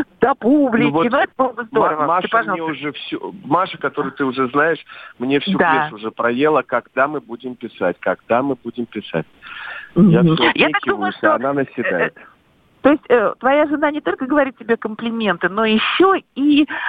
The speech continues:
Speaker 1: а, продюсирует тебя, насколько я понимаю, что тоже
Speaker 2: Ну
Speaker 1: очень
Speaker 2: да, она
Speaker 1: важно.
Speaker 2: меня подталкивает и в спину, и в пятую точку. В общем, всячески
Speaker 1: Ага.
Speaker 2: мою ли-,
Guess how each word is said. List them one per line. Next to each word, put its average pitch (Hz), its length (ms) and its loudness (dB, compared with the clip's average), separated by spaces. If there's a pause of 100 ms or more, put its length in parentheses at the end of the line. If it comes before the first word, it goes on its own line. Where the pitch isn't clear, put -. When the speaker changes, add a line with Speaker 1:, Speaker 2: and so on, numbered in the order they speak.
(180)
Speaker 1:
а, 226 320 2
продюсирует 330 800 2
тебя, 156 280 0
насколько 147 400 -6
я 156 120 -2
понимаю, 165 380 -2
что - 160 -10
тоже 226 200 2
Speaker 2:
Ну 233 60 0
Speaker 1:
очень 220 80 -4
Speaker 2:
да, 226 160 2
она 202 140 0
Speaker 1:
важно. 190 60 -2
Speaker 2:
меня 185 240 0 (300)
подталкивает 180 960 2
и 160 40 4
в - 80 0
спину, 190 440 0
и 139 60 4
в - 80 -12
пятую 143 380 -2
точку. 160 420 -6
В 123 40 0
общем, 123 220 -2
всячески 131 680 -2 (200)
Speaker 1:
Ага. - 100 -2
Speaker 2:
мою 151 240 2
ли-, 135 240 -4